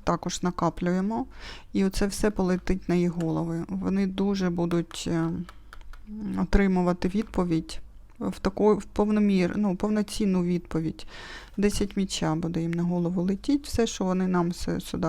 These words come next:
скинули, все в такій же точно кількості, все повернеться назад на росіян.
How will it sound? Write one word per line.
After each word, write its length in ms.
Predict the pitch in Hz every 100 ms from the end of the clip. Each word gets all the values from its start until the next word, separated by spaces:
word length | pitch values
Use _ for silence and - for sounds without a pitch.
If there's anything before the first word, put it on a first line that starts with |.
| 165
скинули, 520 | - - 262 262 240
все 260 | 226 - 214
в 140 | 208
такій 340 | - - 180
же 140 | 180 180
точно 520 | - 175 - 175 175 - - - - - - - -
кількості, 720 | 190 233 - 254 - 226 220
все 320 | 214 - 208
повернеться 640 | 208 190 190 190 185 -
назад 360 | 175 185 180 175 -
на 60 |
росіян. 600 | 170 185 - 175 156 170